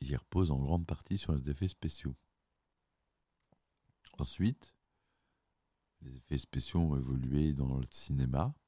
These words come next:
avec, euh, des maquettes, et ce qu'on a appelé, par exemple, le stop motion. Donc le stop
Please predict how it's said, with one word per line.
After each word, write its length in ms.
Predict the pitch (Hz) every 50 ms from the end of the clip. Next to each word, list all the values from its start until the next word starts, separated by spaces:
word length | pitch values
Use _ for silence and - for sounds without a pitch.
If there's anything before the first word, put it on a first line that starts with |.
| _ _ _ _ _ _ _ _ _ _ _ _ _ _ _ _ _ _ _ _ - - _ _ _ -
avec, 360 | 58 - 65 - - _ -
euh, 240 | 69 69 65 62 62
des 200 | 58 60 64 64
maquettes, 720 | 64 64 65 - - - 71 80 87 - _ - - _ _ _ _ _ _ _ _ _ _ _ _ _ _ _ _ _ _ _ _ _ _ -
et 140 | - 76 78
ce 100 | - -
qu'on 200 | - 76 65 65
a 100 | 64 65
appelé, 440 | 64 60 - - 73 82 90 98 110
par 240 | - - 67 64
exemple, 600 | 65 62 60 71 76 85 101 - - - - - _ _ _ _ _ _ _ _ - 92
le 60 | 64
stop 340 | - - - 107 101 - -
motion. 440 | 85 78 65 - - - 64 64 95 123 151 - _ _ _ _ _ _ _ _ _ _ _ _ -
Donc 240 | 69 69 65 - -
le 80 | 69
stop 240 | 64 - - 85